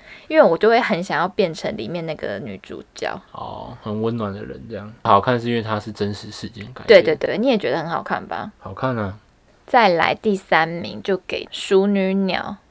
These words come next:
Speaker 1: 熟女鸟跟那个《欢迎光临奇幻城堡》也是蛮类似的。
Speaker 2: 氛围啦。
Speaker 1: 对，就是也是小品，然后他在讲母女之间的感情。
Speaker 2: 嗯。
Speaker 1: 我的好小众哦。好，那你的嘞？
Speaker 2: 那个啊，天龙特工队啊。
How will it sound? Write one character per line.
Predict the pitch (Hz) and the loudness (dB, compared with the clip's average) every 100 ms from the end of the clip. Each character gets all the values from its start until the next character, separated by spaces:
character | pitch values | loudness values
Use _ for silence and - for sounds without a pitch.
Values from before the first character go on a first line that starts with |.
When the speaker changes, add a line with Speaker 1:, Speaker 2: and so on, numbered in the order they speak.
| _ _ _ - | _ _ _ -14
Speaker 1:
熟 | - 294 | -2 0
女 | 339 | 0
鸟 | 370 247 | 4 4
跟 | - 208 233 | 6 4 4
那 | 226 | 0
个 | - - - | -2 -2 -2
《欢 | 196 254 269 | 2 4 4
迎 | 214 | 2
光 | 220 220 | 0 0
临 | 185 | -2
奇 | 190 - | -4 -4
幻 | 208 214 | 0 0
城 | 196 160 151 | 0 -4 -2
堡》 | 160 | -2
也 | - - | -2 -4
是 | - 190 170 - 220 - - _ | -6 -4 -4 -6 -10 -12 -18 _
蛮 | 208 180 196 | 4 6 4
类 | - 254 185 | 6 6 6
似 | 202 - 165 - | -2 -10 -10 -4
的。 | 78 - | -4 -4
Speaker 2:
氛 | - 107 135 127 | -8 -2 0 0
围 | 98 98 | -2 -6
啦。 | - - | -14 -2
Speaker 1:
对， | 185 | 2
就 | 196 | 2
是 | 233 | 2
也 | 214 | 2
是 | 185 196 | 2 0
小 | - 196 - | 2 0 0
品， | - 185 | -2 -4
然 | 165 | 0
后 | 196 | 2
他 | |
在 | 214 220 | 2 2
讲 | 220 113 104 | 0 -4 -2
母 | 170 185 | -2 0
女 | 208 175 | 0 0
之 | - | -4
间 | 170 175 | -4 -4
的 | 160 | -4
感 | - 123 - | -6 -6 -8
情。 | - - - 69 220 | -12 -10 -10 -10 -12
Speaker 2:
嗯。 | 113 107 131 _ - | -10 -12 -14 _ -8
Speaker 1:
我 | - 190 | -2 2
的 | 196 | 6
好 | - | 6
小 | - - - | 10 8 8
众 | 220 180 147 | 8 8 6
哦。 | - - _ - - - | 2 0 _ -20 -20 -20
好， | - 175 | -4 -2
那 | 180 214 | 0 0
你 | 190 | -2
的 | - | -6
嘞？ | - 67 202 - _ _ | -4 -4 -4 -8 _ _
Speaker 2:
那 | 120 104 | -10 -6
个 | 107 | -4
啊， | 92 90 | -4 -4
天 | 95 113 | -4 -2
龙 | 104 | -2
特 | 104 | -2
工 | 101 98 | -2 -4
队 | 98 120 | -6 -6
啊。 | 120 113 | -8 -12